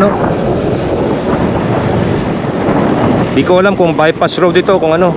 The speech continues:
Pero nakita ko lang din to dito sa Google Map. Bagong gawang daan ito eh.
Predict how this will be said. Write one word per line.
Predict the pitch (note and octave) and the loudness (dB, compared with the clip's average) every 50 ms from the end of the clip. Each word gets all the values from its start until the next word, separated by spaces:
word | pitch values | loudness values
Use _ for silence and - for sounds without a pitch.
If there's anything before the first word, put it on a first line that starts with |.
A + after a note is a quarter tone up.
| - - - - - - - - - - - - - - - - | -4 -8 -8 -10 -8 -8 -8 -6 -6 -6 -6 -6 -8 -8 -4 0
Pero | C3 C#3+ D#3 E3 E3+ E3+ E3+ E3+ F3 F3 F3 F3 F3+ E3 - - - - | 2 2 4 4 4 4 4 4 4 4 4 4 2 0 -2 -8 -6 -4
nakita | C#3+ C#3+ C#3+ E3+ F3 - F3 F3+ | -4 0 0 0 0 0 2 2
ko | F#3 | 2
lang | F#3 F3+ E3+ | 2 4 4
din | F3+ E3+ | 2 2
to | E3+ G3 | 2 2
dito | E3 E3+ F3 - | 4 4 2 2
sa | - E3 E3 E3 E3 D#3+ E3 - | 2 2 4 4 4 2 2 2
Google | D#3+ D#3+ D3 E3 D#3 | 2 2 4 2 2
Map. | D3+ D3+ D#3 D#3+ - - - - - - - - - - - - - - - - - - - - - - - - - - - - - - - - - - - - | 2 2 0 -2 -4 -8 -12 -10 -10 -10 -10 -8 -8 -8 -8 -8 -8 -8 -8 -8 -6 -8 -8 -6 -6 -6 -6 -6 -4 -4 -4 -4 -4 -4 -4 -4 -4 -2 -2 0
Bagong | A#2 C3+ C#3 C#3 E3 E3 D#3 | 0 0 2 2 2 4 4
gawang | E3 E3+ F3 E3+ E3+ D#3+ | 4 4 4 2 2 2
daan | F3 E3+ F3 F3 F3 | 2 2 2 2 0
ito | E3+ F#3 F3 | 0 2 2
eh. | D#3 | 2